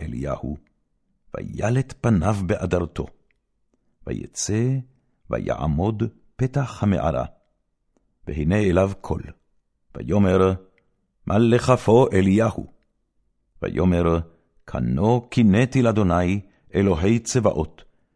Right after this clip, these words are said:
כי עזבו בריתך, בני ישראל, את מזבחותיך הרסו,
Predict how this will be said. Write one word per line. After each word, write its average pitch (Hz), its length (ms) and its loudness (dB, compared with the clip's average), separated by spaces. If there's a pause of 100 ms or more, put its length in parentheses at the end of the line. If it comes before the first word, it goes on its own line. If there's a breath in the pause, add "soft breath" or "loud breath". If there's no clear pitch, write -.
(280)
כי 113 160 0
עזבו 113 580 2
בריתך, 123 600 0 (280)
בני 87 260 0
ישראל, 73 540 -2 (800)
את - 120 0
מזבחותיך 117 720 2
הרסו, 117 600 0